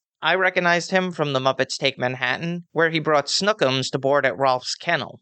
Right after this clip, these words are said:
He won a Primetime Emmy Award for Outstanding Supporting Actor in a Drama Series for Saint Elsewhere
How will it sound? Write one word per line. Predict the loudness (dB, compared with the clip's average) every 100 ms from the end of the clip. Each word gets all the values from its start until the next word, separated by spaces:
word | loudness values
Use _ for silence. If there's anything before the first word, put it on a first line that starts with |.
| _ _
He | 0
won | 2 0
a |
Primetime | 0 0 0 0 2 2 0
Emmy | 0 2
Award | 2 2 0 0
for | -2
Outstanding | 0 -2 -2 -2 0 2 0 -2
Supporting | -6 0 2 2
Actor | 0 0 0 2
in | 2
a |
Drama | 0 0 0 -2
Series | -4 0 0 0 -4
for | -2 -2
Saint | 0 -2
Elsewhere | -2 -2 -2 0 0 0